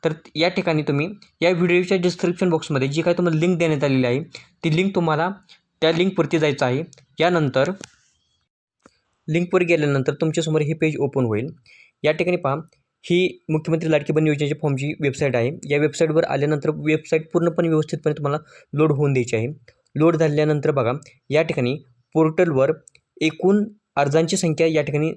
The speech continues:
देण्यात आलेली आहे आणि पोर्टलवर एकूण जी काही अर्ज,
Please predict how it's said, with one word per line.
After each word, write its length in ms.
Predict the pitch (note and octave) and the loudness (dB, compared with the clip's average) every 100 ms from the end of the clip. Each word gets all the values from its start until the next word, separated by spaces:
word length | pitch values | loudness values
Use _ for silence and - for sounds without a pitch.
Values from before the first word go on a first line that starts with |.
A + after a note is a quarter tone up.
| - | -4
देण्यात 280 | C#3 C#3 C#3 | 0 0 2
आलेली 240 | C3+ C3 | 0 2
आहे 240 | C3 A#2 C3+ - _ - _ | 0 0 -2 -8 _ -20 _
आणि 300 | C#3 D#3+ G3 - - | -2 0 0 -4 -2
पोर्टलवर 440 | D#3 D#3 E3+ F#3 - | 0 2 2 2 0
एकूण 380 | D#3+ D#3 F3+ G3 - _ - D3 | -4 0 0 0 -4 _ -10 -4
जी 60 | |
काही 160 | F3 F#3 - | 0 2 2
अर्ज, 260 | D#3 D3+ | 0 2